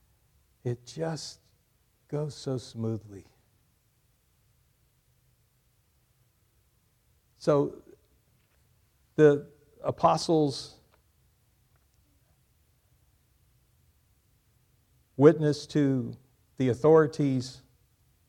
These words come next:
in verse thirty-two, they said, "We are witnesses of these things."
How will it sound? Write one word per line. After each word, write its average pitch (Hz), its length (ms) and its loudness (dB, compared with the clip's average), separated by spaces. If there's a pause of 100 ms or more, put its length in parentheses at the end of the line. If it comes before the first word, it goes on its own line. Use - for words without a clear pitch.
(1200)
in 135 100 -4
verse 143 220 2
thirty-two, 156 560 4
they 143 160 4
said, 131 300 0
"We 175 240 4
are 151 280 6
witnesses 147 760 0
of 123 320 0
these 139 320 0
things." 120 640 -4